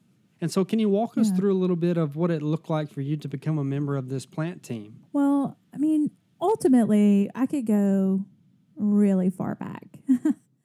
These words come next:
Speaker 2: You know, I was, I grew up in a small town, went to the same church my entire life, and I was saved when I was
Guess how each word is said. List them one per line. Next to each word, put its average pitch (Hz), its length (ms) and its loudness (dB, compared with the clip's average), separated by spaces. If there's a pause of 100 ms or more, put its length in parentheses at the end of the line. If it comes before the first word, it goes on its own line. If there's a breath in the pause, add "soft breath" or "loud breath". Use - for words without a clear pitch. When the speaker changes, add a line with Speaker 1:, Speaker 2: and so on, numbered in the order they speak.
Speaker 2:
You 247 80 -12
know, 226 280 0
I 254 100 -2
was, 262 640 -4
I 220 100 -6
grew 220 160 -2
up 220 140 -4
in 226 80 -2
a 214 40 4
small 202 280 -2
town, 202 540 0 (420 soft breath)
went 196 240 -2
to 220 80 -4
the 196 100 2
same 196 240 2
church 190 440 -2
my 240 120 -2
entire 214 400 0
life, 190 400 0 (180)
and 226 480 -2 (140)
I 240 120 -4
was 262 200 0
saved 233 720 0 (120)
when 190 600 2 (260)
I 202 120 2
was 190 640 -2